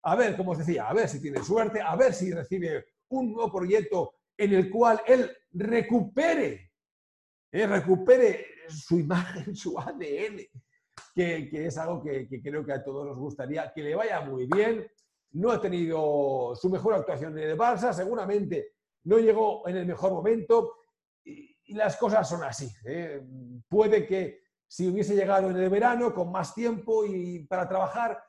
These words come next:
hubiéramos visto otro Barcelona, pero no ha sido así. Hemos visto lo que hemos visto. Se entiende que el Barça lo fulmine de esta manera, ya se sabía, ya se conocía, lo hemos comentado aquí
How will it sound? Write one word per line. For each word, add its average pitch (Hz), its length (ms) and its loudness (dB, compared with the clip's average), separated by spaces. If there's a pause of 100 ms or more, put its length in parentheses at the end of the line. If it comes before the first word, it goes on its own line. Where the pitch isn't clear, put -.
(340)
hubiéramos 180 360 0
visto 185 280 0
otro 165 160 -4
Barcelona, 190 600 -4
pero 240 420 4
no 185 180 -4
ha 147 40 -4
sido 127 220 -6
así. 180 340 -2
Hemos 170 200 -4
visto 156 180 -6
lo 147 80 -4
que 147 60 -4
hemos 143 160 -2
visto. 220 460 2 (300)
Se 180 180 -2
entiende 185 440 2
que 151 60 -4
el 151 80 -2
Barça 151 360 0
lo 151 140 0
fulmine 170 560 -2
de 147 120 -4
esta 156 200 -6
manera, 208 580 0
ya 117 140 -10
se - 80 -18
sabía, 151 340 -6
ya 135 140 -6
se 107 140 -16
conocía, 170 360 -6
lo 170 100 -4
hemos 165 120 -6
comentado 131 340 -6
aquí 139 320 -4